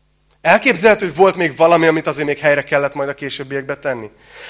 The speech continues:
Elképzelhető, hogy küzdöttek még bűnökkel? Elképzelhető, hogy benne voltak olyan dolgok, amiből nem tudtak még megszabadulni?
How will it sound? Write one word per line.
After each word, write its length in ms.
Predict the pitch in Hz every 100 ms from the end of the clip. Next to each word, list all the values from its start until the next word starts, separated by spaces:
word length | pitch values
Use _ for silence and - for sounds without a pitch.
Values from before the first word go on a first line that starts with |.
| -
Elképzelhető, 640 | 185 220 233 240 220 208
hogy 100 | -
küzdöttek 560 | 196 151 175 - 180 175
még 240 | 165 120
bűnökkel? 640 | 143 143 147 - 123 101 _ _ _ _ _ _ _ _ _
Elképzelhető, 760 | 160 185 233 165 208 196 185 180
hogy 100 | 131
benne 320 | 127 165 165
voltak 340 | 160 170 160 175
olyan 160 | 160
dolgok, 260 | 151 156 151
amiből 360 | 151 147 147
nem 180 | 135 131
tudtak 340 | 135 143 156 -
még 180 | 147
megszabadulni? 800 | 131 120 - 131 143 165 143 117